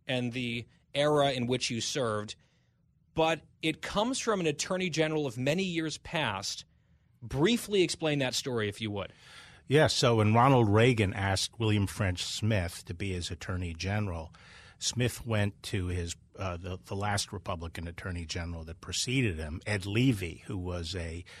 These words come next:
Speaker 2: uh, professor at the law school in Chicago and eventually head of the University of Chicago. So he was an academic, and he used to wear bow ties and puff a pipe, very much the part. And William French Smith said, uh,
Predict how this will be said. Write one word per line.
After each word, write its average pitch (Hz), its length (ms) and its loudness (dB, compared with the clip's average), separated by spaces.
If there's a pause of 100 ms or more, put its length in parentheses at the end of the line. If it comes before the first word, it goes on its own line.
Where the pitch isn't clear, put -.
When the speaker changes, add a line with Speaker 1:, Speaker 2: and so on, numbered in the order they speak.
(400)
Speaker 2:
uh, 82 200 -6
professor 95 800 -4
at 87 240 -6
the 90 60 -10
law 87 260 -4
school 90 320 -4
in 87 60 -2
Chicago 90 600 -4
and 90 100 -2
eventually 90 480 -4
head 101 260 -2
of 87 140 -4
the 90 60 -4
University 87 440 -4
of 92 80 -10
Chicago. 107 560 -2
So - 160 -6
he 123 140 0
was 104 100 0
an 113 100 2
academic, 95 720 0
and 92 100 -4
he 87 40 -4
used 95 140 -4
to - 80 -10
wear 90 100 -2
bow 87 280 -2
ties 85 440 -4
and 85 140 -6
puff - 280 -8
a 92 60 -8
pipe, 82 480 -8
very 98 240 -2
much 87 360 -4
the 87 100 -14
part. 85 420 -8 (720)
And 98 480 4
William 110 280 6
French 101 300 4
Smith 101 280 2
said, 98 440 2
uh, 98 180 2